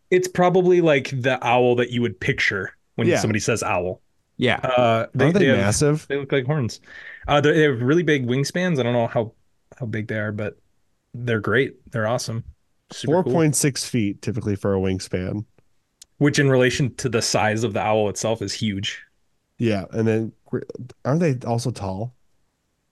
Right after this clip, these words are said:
Speaker 2: We should, we should have had an ornithologist on the, on the pod.
Speaker 1: I'm
Speaker 2: to, like,
Speaker 1: sure we have an
Speaker 2: break this down.
Speaker 1: ornithologist
Speaker 3: You know any
Speaker 1: in our listeners.
Speaker 3: ornithologists?
Speaker 1: There's
Speaker 2: There's
Speaker 1: someone
Speaker 2: an
Speaker 1: in Painting Nation
Speaker 2: Yeah.
Speaker 1: that's a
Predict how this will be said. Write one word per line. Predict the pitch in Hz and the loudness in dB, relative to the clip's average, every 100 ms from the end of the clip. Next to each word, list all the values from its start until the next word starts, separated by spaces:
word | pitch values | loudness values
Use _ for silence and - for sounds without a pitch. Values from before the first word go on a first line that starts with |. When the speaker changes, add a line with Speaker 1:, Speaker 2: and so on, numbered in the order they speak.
| _ _ - | _ _ -4
Speaker 2:
We | 147 170 | 0 2
should, | 160 | 2
we | 160 | 2
should | 190 | 4
have | 175 | 4
had | 160 | 4
an | 143 | 2
ornithologist | 131 131 123 117 107 107 98 95 - | 2 2 2 0 0 -2 -4 -6 -8
on | - 107 | -4 -2
the, | 95 - | -2 -2
on | 104 | 0
the | 95 95 | 0 -2
pod. | 92 104 95 90 110 - _ _ _ | -2 -2 0 -2 -6 -10 _ _ _
Speaker 1:
I'm | 139 139 | 0 2
Speaker 2:
to, | 110 | 4
like, | |
Speaker 1:
sure | 101 135 | 4 4
we | 139 | 4
have | - | 4
an | |
Speaker 2:
break | - 123 117 | 4 4 4
this | 104 | 4
down. | 113 | 4
Speaker 1:
ornithologist | - 127 127 131 - | 4 4 4 2 2
Speaker 3:
You | 143 | 2
know | |
any | |
Speaker 1:
in | 135 | 4
our | 127 120 | 4 6
listeners. | 127 143 170 117 113 | 4 4 2 2 2
Speaker 3:
ornithologists? | 170 165 220 - _ | 2 2 -2 -8 _
Speaker 1:
There's | 262 277 | 0 2
Speaker 2:
There's | - 151 | 4 4
Speaker 1:
someone | 175 147 | 4 2
Speaker 2:
an | |
Speaker 1:
in | 127 | 0
Painting | 139 127 127 | 0 2 2
Nation | 123 120 156 | 2 2 2
Speaker 2:
Yeah. | 107 | 2
Speaker 1:
that's | 127 131 | 0 0
a | 123 123 | 0 -2